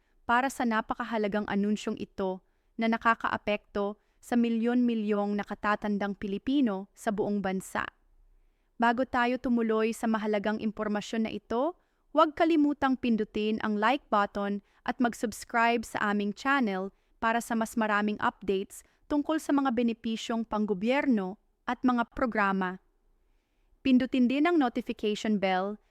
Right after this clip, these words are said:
para manatiling nakaalam sa pinakabagong balitang nakakaapekto sa aming nakatatandang komunidad.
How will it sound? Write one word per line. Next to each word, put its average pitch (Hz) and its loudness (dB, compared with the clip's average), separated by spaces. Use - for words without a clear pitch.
para 220 4
manatiling 262 2
nakaalam 214 2
sa - -8
pinakabagong 226 2
balitang 226 0
nakakaapekto 214 -2
sa - -4
aming 240 2
nakatatandang 208 0
komunidad. 196 -2